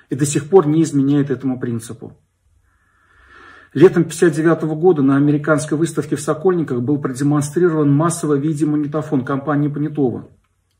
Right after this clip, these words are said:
и запись встречи Хрущева с вице-президентом Никсоном. Просмотреть эту видеозапись в С С С Р тогда было невозможно, так как советский видеомагнитофон «Кадр» появился только в шестидесятом году. Русская диаспора на севере Калифорнии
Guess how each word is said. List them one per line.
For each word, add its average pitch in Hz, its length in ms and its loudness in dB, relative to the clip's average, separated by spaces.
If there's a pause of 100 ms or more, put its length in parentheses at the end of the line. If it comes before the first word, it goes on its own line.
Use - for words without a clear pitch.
(240)
и 135 80 -2
запись 156 320 4
встречи - 360 -2
Хрущева 147 720 -2
с - 140 -12
вице-президентом 143 1120 -2
Никсоном. 117 560 -8 (720)
Просмотреть 170 640 2
эту 151 340 0
видеозапись 143 720 -4
в 127 60 -8
С 139 100 -8
С 135 60 -10
С - 60 -6
Р 185 60 0
тогда 127 300 -4
было 135 180 0
невозможно, 127 580 0
так 135 180 -6
как - 280 -8
советский 147 480 -2
видеомагнитофон 135 760 -2
«Кадр» 160 420 -6 (180)
появился 147 420 2
только 139 240 -4
в - 40 -10
шестидесятом 123 560 -8
году. 104 460 -10 (1600)
Русская 165 440 4
диаспора 147 680 -2
на 131 120 -2
севере 127 300 -2
Калифорнии 120 800 -4